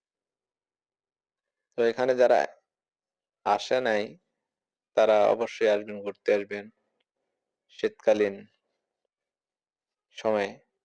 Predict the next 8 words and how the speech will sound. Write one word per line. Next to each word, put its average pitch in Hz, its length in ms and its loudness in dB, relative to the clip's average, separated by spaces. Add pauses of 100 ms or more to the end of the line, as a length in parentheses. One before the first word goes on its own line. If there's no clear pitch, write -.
(200)
খুব - 220 -14
ভালো 101 240 2
একটা 104 240 -4
জায়গা, 101 320 -4 (400)
সেখানে 101 440 -10 (1080)
সময়টা 107 400 -2
কাটাতে 101 400 -4 (100)
পারবেন, 101 320 0